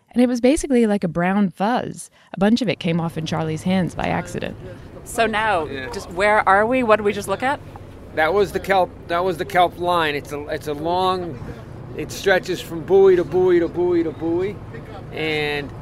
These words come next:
Speaker 3: it's suspended three feet below the water surface.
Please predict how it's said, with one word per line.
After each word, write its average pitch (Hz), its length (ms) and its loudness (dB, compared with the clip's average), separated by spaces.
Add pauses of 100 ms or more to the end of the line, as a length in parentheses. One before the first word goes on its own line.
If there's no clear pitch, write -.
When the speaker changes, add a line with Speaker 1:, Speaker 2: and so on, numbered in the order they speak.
(220)
Speaker 3:
it's 156 160 -8
suspended 185 960 -4
three 175 260 -2
feet 170 340 -4
below 156 300 0
the 151 100 0
water 151 360 0
surface. 113 600 -8